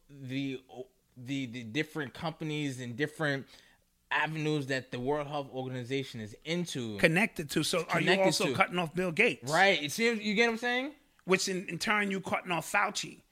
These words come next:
Speaker 2: 'Cause all of that stuff is connected.
Speaker 1: Right.
Speaker 2: <clears throat>
Speaker 1: You get what I'm saying? Like, just stuff like we just missing.
Speaker 2: Yeah.
Speaker 1: We're missing.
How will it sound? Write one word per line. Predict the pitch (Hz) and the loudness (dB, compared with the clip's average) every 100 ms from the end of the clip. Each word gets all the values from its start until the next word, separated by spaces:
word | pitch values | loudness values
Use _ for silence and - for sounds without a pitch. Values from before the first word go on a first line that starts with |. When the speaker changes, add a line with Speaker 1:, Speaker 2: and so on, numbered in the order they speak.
| _ _ - | _ _ -2
Speaker 2:
'Cause | 151 | 4
all | 190 214 | 4 6
of | 202 | 4
that | 202 | 4
stuff | - 202 - | 2 -2 -2
is | 160 | -4
connected. | - 185 233 - - 90 90 | -2 0 -2 -4 -18 -18 -10
Speaker 1:
Right. | 98 113 113 110 92 - | -4 0 2 2 0 -4
Speaker 2:
<clears throat> | - - 127 _ - | -6 -6 -8 _ -8
Speaker 1:
You | 127 | -4
get | |
what | 151 | -2
I'm | |
saying? | 151 262 311 | -2 -2 0
Like, | 131 117 110 | 0 0 -2
just | 131 165 - | -2 -4 -4
stuff | - 185 170 | -2 0 2
like | 156 | 0
we | 156 | 2
just | 156 107 | -2 -4
missing. | 110 131 151 - 98 85 - _ _ _ _ | -4 0 0 -2 -10 -12 -18 _ _ _ _
Speaker 2:
Yeah. | 117 196 - - _ | 0 0 0 -14 _
Speaker 1:
We're | 123 | -4
missing. | 127 160 170 117 85 | 2 4 4 0 -10